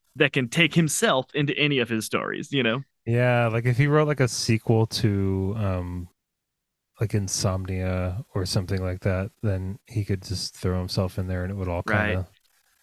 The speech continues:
Speaker 1: Now,
Speaker 2: <laughs>
Speaker 1: the thing that I didn't really understand is, like, okay, he's creating the story, so is that why he's protected from the Crimson King trying to kill him too? Because he created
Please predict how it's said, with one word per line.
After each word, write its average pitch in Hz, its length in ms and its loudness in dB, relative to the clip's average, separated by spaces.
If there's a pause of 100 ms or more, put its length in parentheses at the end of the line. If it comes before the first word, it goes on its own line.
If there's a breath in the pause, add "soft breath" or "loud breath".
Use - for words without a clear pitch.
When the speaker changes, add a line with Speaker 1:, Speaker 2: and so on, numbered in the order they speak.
(160)
Speaker 1:
Now, 185 300 4
Speaker 2:
<laughs> - 520 0
Speaker 1:
the 180 80 2
thing 285 220 2
that - 140 -2
I 175 120 6
didn't 185 140 2
really 151 200 4
understand 143 320 2
is, 135 80 0
like, 147 100 4
okay, 151 200 2
he's 143 180 0
creating 190 460 4
the 190 60 2
story, 110 540 2
so 160 220 4
is 135 220 0
that 165 260 2
why 151 160 4
he's 160 220 -4
protected 147 600 -2
from 123 460 -2 (520)
the 131 200 -2
Crimson 143 300 -2
King 135 180 0
trying 127 160 0
to 117 60 -4
kill 135 200 -2
him 123 160 -4
too? 127 240 -2
Because 127 280 -4
he 127 80 -4
created 120 640 0